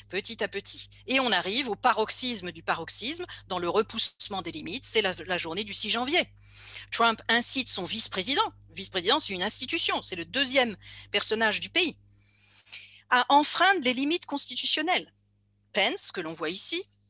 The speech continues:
à côté de Nancy Pelosi, la présidente de la Chambre, refuse l'injonction de son propre patron, Trump.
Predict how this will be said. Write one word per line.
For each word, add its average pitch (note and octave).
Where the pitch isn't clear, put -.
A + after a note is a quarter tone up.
à F3
côté F3
de D#3
Nancy D#3+
Pelosi, A3+
la C#3
présidente E3
de D3+
la D3
Chambre, -
refuse B3+
l'injonction F#3
de D#3
son G#3+
propre E4
patron, D#4
Trump. -